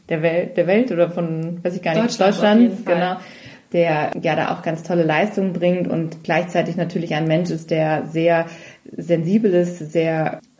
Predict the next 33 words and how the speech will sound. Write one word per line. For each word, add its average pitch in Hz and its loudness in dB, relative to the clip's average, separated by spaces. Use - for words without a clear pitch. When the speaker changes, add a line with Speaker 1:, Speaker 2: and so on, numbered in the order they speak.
Speaker 1:
auf 175 -2
sein 170 2
Umfeld 226 4
achtet, 180 -2
ja 160 2
vegan 165 4
lebt 202 4
eben, 180 2
weil 170 4
er 160 2
sagt, 170 0
er 160 -2
hat 160 -2
auch 160 -2
diese 151 -6
ethischen 190 -2
Beweggründe 170 -2
und 156 -4
sowas 165 -2
ist - -10
natürlich 190 -2
Speaker 2:
Mhm. 175 -2
Speaker 1:
toll. 156 2
Dafür 185 2
ist 165 0
er 170 2
Vorbild 143 0
für 147 -8
mich, 143 -6
definitiv. 156 -4
Speaker 2:
Ja, 190 -4
super. 170 -4
Speaker 1:
Mhm. 160 -2